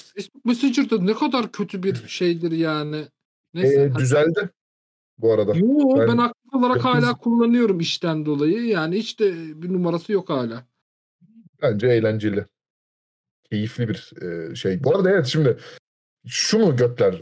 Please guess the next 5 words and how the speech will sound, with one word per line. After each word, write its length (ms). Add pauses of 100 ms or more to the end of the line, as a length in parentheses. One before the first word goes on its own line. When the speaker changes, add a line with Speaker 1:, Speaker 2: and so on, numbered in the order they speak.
Speaker 2:
Befe 240
diyor 260
ki, 420 (360)
e, 40 (500)
ispiyonlayan, 960